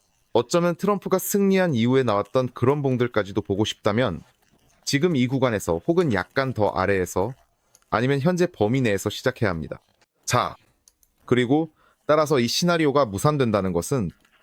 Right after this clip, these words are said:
사실상 전체 알트 시즌 자체가 무산된다는 것을 의미합니다. 사실상 만약 우리가 다시 칠백구십을 내주고 여기 아래, 칠백구십 선 아래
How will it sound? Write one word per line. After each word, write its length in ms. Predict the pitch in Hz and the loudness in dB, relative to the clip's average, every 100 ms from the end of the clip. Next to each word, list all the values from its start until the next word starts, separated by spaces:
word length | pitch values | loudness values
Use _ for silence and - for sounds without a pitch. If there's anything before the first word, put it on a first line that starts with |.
| _ | _
사실상 480 | - 151 156 143 156 | -6 -4 -2 -2 -2
전체 300 | - 117 - | 0 -2 0
알트 320 | 87 90 - | 0 0 -2
시즌 280 | 139 131 131 | -6 -4 -2
자체가 480 | 110 - 101 120 85 _ _ _ | -2 -2 -2 -2 -2 _ _ _
무산된다는 580 | 101 131 127 120 110 101 | -4 -2 0 2 0 0
것을 220 | 92 - 90 | -2 -2 0
의미합니다. 500 | 98 98 80 - - _ _ _ - | 0 0 -2 -8 -14 _ _ _ -4
사실상 420 | 156 196 - 147 | 0 0 0 0
만약 240 | 101 117 117 | 0 0 -2
우리가 260 | 95 104 101 | -2 0 0
다시 340 | - 92 110 | -2 -4 -4
칠백구십을 680 | - 160 160 - - 107 92 | -2 0 0 -2 -4 -2 -2
내주고 500 | 85 82 80 95 107 _ _ _ _ | -2 -4 -2 -2 -2 _ _ _ _
여기 220 | 95 110 104 | 0 2 2
아래, 340 | 85 92 113 - _ _ _ | 2 0 -2 -8 _ _ _
칠백구십 560 | - 170 165 - 123 - | -2 0 0 -2 -6 -4
선 180 | 117 98 | -2 0
아래 300 | 82 87 | -2 -4